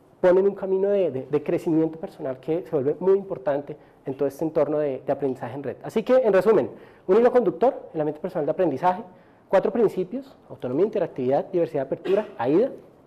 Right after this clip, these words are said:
una actitud, cuestione todo, y una perspectiva, pensar en red.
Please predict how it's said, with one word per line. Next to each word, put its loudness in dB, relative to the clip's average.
una 2
actitud, -4
cuestione -2
todo, 2
y 0
una 4
perspectiva, -2
pensar -2
en -2
red. 0